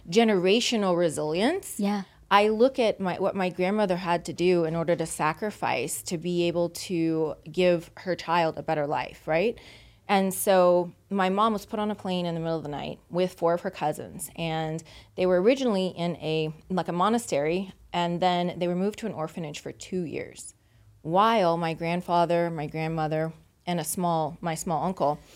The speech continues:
Speaker 1: was back in Cuba trying to find work. And then my grandfather came to the United States, and it took two years, two years for my grandfather to find work, get my mom out of the orphanage, go back for my grandmother and my uncle, and then they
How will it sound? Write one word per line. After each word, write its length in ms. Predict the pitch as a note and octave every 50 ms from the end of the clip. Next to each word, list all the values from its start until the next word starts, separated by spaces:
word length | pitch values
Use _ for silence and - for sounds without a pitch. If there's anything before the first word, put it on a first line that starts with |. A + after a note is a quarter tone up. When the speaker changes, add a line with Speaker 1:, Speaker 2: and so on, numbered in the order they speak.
| - - - _
Speaker 1:
was 180 | - F3+ F3+ F#3
back 320 | F3+ F#3 E3+ E3+ F3+ -
in 100 | F3+ E3
Cuba 420 | D#3+ - D#3+ E3 C#3+ G#2+ F2 - - - - - - - - - - - _ _ _ - _ _
trying 420 | - - G#3+ G3+ G3+ G3+ G3 G3 F#3+
to 280 | - G3 F#3 F3 E3+
find 320 | E3+ - F#3 D#3+ D#3+ D#3+ D#3
work. 240 | D#3+ D#3+ D#3 D#3+
And 80 | D#3+ D#3
then 80 | D#3 D3+
my 80 | D3+
grandfather 420 | D#3 E3 F3+ F#3+ F#3 G#3+ F#3+ F3 E3
came 300 | - - F#3 E3+ F3 F3
to 80 | F#3+
the 40 | F3
United 380 | E3+ E3 D#3 D#3 D#3 C#3 D3 -
States, 480 | - - - F3+ F#3 E3+ D3+ - -
and 140 | A#2+ E3 D3+
it 100 | E2+ -
took 260 | - G3+ E3+ - -
two 300 | - - - - G3+ G3+
years, 560 | G#3 F#3+ F#3 F#3 F3+ D3+ F2 D#2+ E3 - - - - - _ _ - _ _ _
two 140 | - - B3+
years 260 | B3 A#3 A3+ G#3 -
for 100 | - G#3+
my 80 | F#3
grandfather 360 | F3 F3+ F3+ F3 F#3 D#3+ D#3 F#3
to 60 | -
find 340 | - G3 F#3 G3+ A3 A3+ G3+
work, 320 | E3+ D3+ C#3+ - - - _ - _ - -
get 120 | - F#3+ E3
my 160 | G3 F#3+ F#3+
mom 320 | F#3 F3+ F3+ F#3+ G3+ G3+
out 80 | F#3 G3
of 60 | F#3+
the 40 | F#3
orphanage, 600 | - - E3 E3 - E3 D#3+ D#3 E3 D#3 - -
go 100 | - E3+
back 300 | D#3+ - F3 E3+ F#3 F#3
for 160 | - - G3
my 140 | F3+ E3 E3
grandmother 480 | E3 - E3 E3 E3 E3 D#3+ D#3+ E3 D#3+
and 140 | - - D#3+
my 140 | E3 D#3
uncle, 480 | - - E3 E3 - - D#3+ D#3 D#3 D#3 - - - - - - _ _
and 160 | F3+ F3+ F3+
then 140 | F#3 F3+ F3+
they 340 | F3+ F3+ F3+ F3 F3 F3+